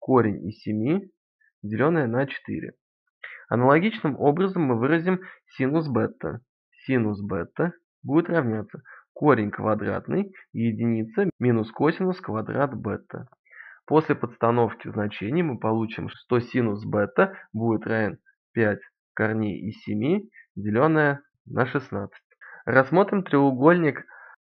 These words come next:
С О М. Треугольник С О М будет прямоугольным, так как О М — это у нас радиус, опущенный в точку касания. Следовательно, он перпендикулярен. И напишем, чему будет равен синус альфа.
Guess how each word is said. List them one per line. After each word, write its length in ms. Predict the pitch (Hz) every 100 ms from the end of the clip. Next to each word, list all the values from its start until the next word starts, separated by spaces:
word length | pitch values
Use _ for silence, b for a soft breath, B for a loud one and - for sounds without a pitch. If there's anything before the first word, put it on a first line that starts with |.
| -
С 280 | 131 165 -
О 200 | 156 165
М. 360 | - 107 98 - _ _ _
Треугольник 680 | 110 127 123 113 104 104 - _ -
С 220 | 117 104
О 260 | - 117 104 -
М 420 | 104 113 175 - _ _ _ B B B B
будет 380 | 117 165 196 196
прямоугольным, 720 | 180 180 175 113 107 104 107 - B B _
так 140 | 131 135
как 200 | 139 -
О 140 | 131
М — 400 | - 104 117 139 B B
это 300 | 120 123 117
у 100 | 110
нас 260 | 110 110 107
радиус, 400 | 110 147 202 -
опущенный 460 | 120 123 123 104
в 60 | 104
точку 280 | 135 - -
касания. 540 | - 139 - 104 71 - _ _
Следовательно, 440 | 123 151 165 - 117
он 120 | 135
перпендикулярен. 920 | 127 120 117 113 110 - 107 - - - b -
И 40 |
напишем, 400 | 127 123 170 170
чему 260 | - 117 131
будет 220 | 131 127
равен 260 | 120 120 117
синус 320 | 113 117 117
альфа. 420 | - 95 - -